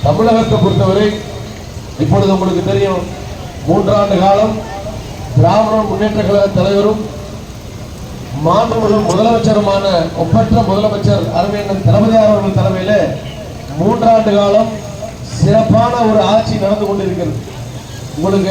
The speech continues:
அனைவரும் ஞாபகப்படுத்த விரும்புகிறேன், நமது கடந்த தேர்தல் முடிந்து வாக்குகள் எண்ணிய நேரம் உலகத்தை வாட்டி வதைக்கின்ற கொரோனா தொற்று உச்சத்தில் இருந்தது. மாண்புமிகு முதலமைச்சர் அவர்கள் எல்லாருக்கும் ஐயாயிரம் வேணும்னு கொடுக்கணும்னாங்க. முந்தைய ஆட்சியில் இருந்தவங்க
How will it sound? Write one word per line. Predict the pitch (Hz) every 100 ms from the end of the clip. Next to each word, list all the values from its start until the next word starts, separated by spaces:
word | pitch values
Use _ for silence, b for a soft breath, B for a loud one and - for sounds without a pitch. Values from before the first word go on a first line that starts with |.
| 180
அனைவரும் | 226 226 220 185
ஞாபகப்படுத்த | 208 226 208 202 202
விரும்புகிறேன், | 196 190 202 220 220 202 - - - - - - - 135
நமது | 165 202 196 180
கடந்த | 208 214 -
தேர்தல் | 202 233 233 202
முடிந்து | 202 214 226 185
வாக்குகள் | 214 220 214 190
எண்ணிய | 196 220 196
நேரம் | 202 220 - - - - - - - - - 156
உலகத்தை | 208 226 233 220 196
வாட்டி | 220 -
வதைக்கின்ற | 214 214 214 214 208 180
கொரோனா | 208 226 226
தொற்று | 214 208 196
உச்சத்தில் | 185 - 214 202
இருந்தது. | 196 196 190 208 - - - - - - - 131
மாண்புமிகு | 180 226 220 220 185
முதலமைச்சர் | 214 233 214 214 202
அவர்கள் | 190 220 226 - - - - - -
எல்லாருக்கும் | 202 220 220 220 247
ஐயாயிரம் | 196 220 220 233 220
வேணும்னு | 214 214 -
கொடுக்கணும்னாங்க. | 202 208 208 185 - - - - - - - - - - 147
முந்தைய | 185 214 233 214
ஆட்சியில் | 233 - 220
இருந்தவங்க | 214 220 226